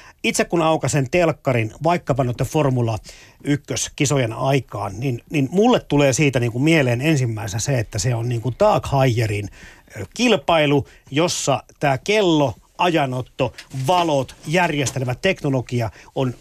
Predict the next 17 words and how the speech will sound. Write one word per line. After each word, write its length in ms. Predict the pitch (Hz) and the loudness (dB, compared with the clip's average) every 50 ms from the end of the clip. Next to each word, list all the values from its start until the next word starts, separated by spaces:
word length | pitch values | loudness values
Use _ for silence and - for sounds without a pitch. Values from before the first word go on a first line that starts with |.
| - - | -6 -2
pääosissa 680 | - 196 185 175 151 151 135 123 135 117 - - 127 - - - - _ - | 0 2 2 2 2 0 0 -2 -2 -2 -2 -4 -4 -6 -6 -12 -14 _ -2
ja 60 | 139 | 0
sitten 320 | 143 170 - - 147 127 | 0 0 0 0 -2 0
tulevat 380 | 123 135 131 127 120 120 113 - | 2 2 2 2 2 0 -2 -4
sen 240 | - - 156 139 120 | -4 -2 -2 0 2
jälkeen 400 | 135 131 120 120 - - 120 107 | 2 2 2 0 -2 -2 -4 -4
ne 80 | 107 110 | -4 -4
autot 460 | - 190 208 190 165 - 147 127 - - 151 | 0 2 2 2 2 2 -2 -2 -2 -4 -2
ja 100 | 143 139 | -2 -2
sitten 180 | 127 - 131 | 0 0 -2
joskus, 260 | 139 - - 117 110 | -2 -2 -2 -4 -6
jossakin 480 | 127 123 - - - 135 - 127 123 113 | -4 -4 -4 -2 -2 -4 -2 -2 -2 -2
vaiheessa 380 | 117 123 123 110 - - - 143 | -2 -2 -2 -2 -2 -4 -2 0
autojen 380 | 147 143 135 - 120 113 110 | 0 0 0 0 -4 -2 -2
jälkeen 480 | 127 127 113 107 - - 131 110 110 101 - - - - - - | -2 -2 -2 -4 -4 -4 -4 -2 -2 -6 -8 -14 -18 -20 -6 -2
ne 200 | 135 131 120 - - - | 0 2 2 0 -2 0
kuskit. 600 | - 147 131 113 - - - - - - - - | 2 2 2 2 0 -4 -6 -8 -10 -10 -14 -16